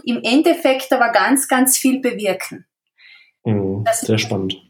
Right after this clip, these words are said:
Speaker 1: eine zum, zur Energie vielleicht und das andere,
Speaker 2: Ja.
Speaker 1: mm, du hast sehr recht, ich,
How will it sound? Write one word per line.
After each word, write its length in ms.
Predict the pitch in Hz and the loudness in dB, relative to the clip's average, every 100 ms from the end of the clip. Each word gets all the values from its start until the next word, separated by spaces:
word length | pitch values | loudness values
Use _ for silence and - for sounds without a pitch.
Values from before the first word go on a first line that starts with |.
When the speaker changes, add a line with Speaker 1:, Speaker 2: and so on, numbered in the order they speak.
| - | -6
Speaker 1:
eine 460 | 202 196 254 302 294 | -4 0 2 2 2
zum, 640 | - 220 190 185 185 156 - | 0 0 -2 -4 -6 -10 -8
zur 260 | - 190 | -4 -2
Energie 580 | 190 190 180 180 226 302 | -2 -2 -2 -2 0 2
vielleicht 580 | - 302 254 311 339 - | 2 4 6 4 0 -2
und 200 | 269 240 | -2 0
das 160 | 220 - | -2 -2
andere, 500 | - 185 247 277 285 | -2 0 2 4 2
Speaker 2:
Ja. 120 | - - _ _ | -2 -20 _ _
Speaker 1:
mm, 400 | 226 233 226 214 | -6 -4 -2 -2
du 160 | 214 208 | -2 0
hast 300 | 220 - - | 0 0 2
sehr 220 | 196 165 | 2 4
recht, 500 | 170 - - - - | 4 2 0 -8 -12
ich, 160 | - | -12